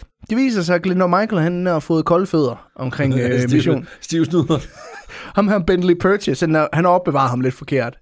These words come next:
Speaker 1: Han er simpelthen frosset <laughs> i fødderne. Så det betyder, at de er nødt til at hente, at hente en hårtør og lige tørre ham op.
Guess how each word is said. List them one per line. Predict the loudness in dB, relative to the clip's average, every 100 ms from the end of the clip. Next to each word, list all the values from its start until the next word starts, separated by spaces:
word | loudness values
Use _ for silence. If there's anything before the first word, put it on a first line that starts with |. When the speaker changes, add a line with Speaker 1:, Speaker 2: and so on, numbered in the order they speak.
| -2
Speaker 1:
Han | 2
er | 2
simpelthen | 4 2 0
frosset | -2 -6 -6 -12 -16 -20 -6
<laughs> | -4 -4
i |
fødderne. | -4 0 0 0 -6 -10 -18 -20 _ -20 -20 -20 -20 -20 _ _ _ -20 -20 _ _ _ _ _ _ _ _ _ -18 -16 -16 -10
Så | -4
det | -2
betyder, | -2 -2 0 0
at | 0
de | 0
er |
nødt | 0 0
til | 0 0 0 -8 -4
at | -4 0
hente, | -2 0 -4 -2 -4
at | -4 0
hente | -2 -2 -4
en |
hårtør | -2 0 0 0 -4 -4 -2 -2 -6 -20 -20 -14 -12 -6
og | -4
lige | -4 -4
tørre | -2 -2
ham | -2 0
op. | 0